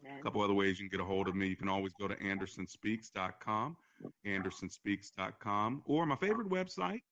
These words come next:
Speaker 2: embrace gracism dot com. There you can register to be a gracist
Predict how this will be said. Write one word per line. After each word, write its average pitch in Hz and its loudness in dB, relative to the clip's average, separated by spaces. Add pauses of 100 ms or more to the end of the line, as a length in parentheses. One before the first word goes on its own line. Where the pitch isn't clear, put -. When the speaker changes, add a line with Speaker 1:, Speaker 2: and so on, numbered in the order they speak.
Speaker 2:
embrace 143 0
gracism 151 -4
dot 127 0
com. 127 0 (340)
There 135 4
you 135 0
can 113 -2
register 120 -4
to 104 -10
be 110 -14
a 98 -6
gracist 92 -6